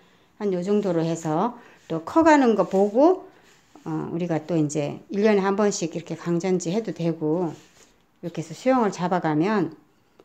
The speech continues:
얘가 이제 나오는 거 상황 봐서 또 이 차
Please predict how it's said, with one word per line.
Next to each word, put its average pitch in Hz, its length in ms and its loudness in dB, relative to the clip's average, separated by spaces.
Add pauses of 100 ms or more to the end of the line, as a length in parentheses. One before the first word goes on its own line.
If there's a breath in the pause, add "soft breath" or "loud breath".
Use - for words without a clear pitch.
(120)
얘가 170 200 -2
이제 151 360 -2
나오는 180 360 4
거 170 100 -2
상황 254 360 0
봐서 247 440 2 (460 soft breath)
또 165 100 -4
이 165 220 -2
차 185 580 2